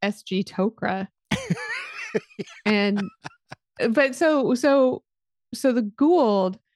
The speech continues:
Speaker 1: planted this guy, this Za'tarc in there. S-, so using a false memory to cover up the time that they were,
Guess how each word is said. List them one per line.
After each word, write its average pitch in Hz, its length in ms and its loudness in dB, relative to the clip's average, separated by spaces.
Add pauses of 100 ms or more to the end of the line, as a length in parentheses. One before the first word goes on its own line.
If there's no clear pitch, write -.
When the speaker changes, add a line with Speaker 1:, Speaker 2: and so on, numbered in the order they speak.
(480)
Speaker 1:
planted 240 800 0
this 185 420 -2
guy, 190 640 0
this 185 240 -4
Za'tarc 202 540 -2
in 180 180 -2
there. 180 420 -4 (340)
S-, - 500 -20
so 208 340 0
using 226 380 4
a 208 80 2
false 208 340 0
memory 190 320 -2
to 180 60 0
cover 180 300 -2
up 180 160 -2
the 175 80 -4
time 175 520 0
that 170 160 -4
they 175 120 2
were, 165 360 -2